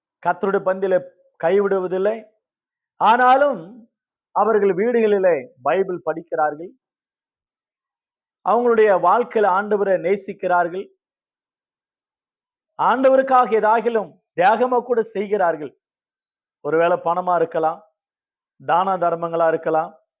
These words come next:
காணிக்க தசம பாகங்களா இருக்கலாம், இவைகள் எல்லாவற்றையும் கொடுப்பார்கள். ஆனா அவர்கள் பின்பற்றுகிற காரியத்தில் அவர்கள் இருப்பார்கள். அதோடு கூட ஆயிரத்துல ஒண்ணு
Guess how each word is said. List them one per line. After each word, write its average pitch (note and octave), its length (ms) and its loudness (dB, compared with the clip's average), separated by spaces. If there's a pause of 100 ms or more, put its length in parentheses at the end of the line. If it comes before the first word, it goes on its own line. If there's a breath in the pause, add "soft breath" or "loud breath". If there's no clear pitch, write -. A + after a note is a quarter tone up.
(360)
காணிக்க G3 420 0
தசம E3 380 -2
பாகங்களா D#3+ 340 0
இருக்கலாம், D#3 580 -4 (520)
இவைகள் A3 300 2
எல்லாவற்றையும் C#4+ 560 2
கொடுப்பார்கள். G#3 800 0 (400)
ஆனா F#3+ 500 -2 (200)
அவர்கள் G#3 520 0
பின்பற்றுகிற G#3 600 -4
காரியத்தில் F3+ 420 -2
அவர்கள் D#3 260 0
இருப்பார்கள். D3+ 580 -4 (420)
அதோடு B3 460 2
கூட G3 500 -2 (1600)
ஆயிரத்துல G#3+ 540 2 (160)
ஒண்ணு G3 380 -4